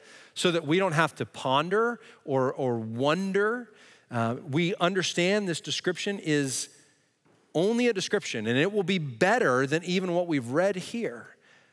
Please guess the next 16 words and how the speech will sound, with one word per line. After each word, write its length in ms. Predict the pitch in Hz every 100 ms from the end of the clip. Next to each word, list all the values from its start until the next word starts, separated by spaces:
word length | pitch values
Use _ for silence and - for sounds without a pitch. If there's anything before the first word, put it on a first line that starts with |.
| _
But 140 | - 160
as 220 | 160 165
we 120 | 165
apply 400 | 147 - 180 202
our 100 | 196
minds 400 | 160 165 175 165
to 120 | 185 160
understand 640 | 156 151 - 127 104 90
it, 240 | 101 - - _ _ _ _ _ _ -
fill 480 | - - - 151
us 180 | 151 -
with 180 | 127 -
the 80 | 107
hope 300 | - 104 -
of 160 | 104 82
it 300 | 87 - -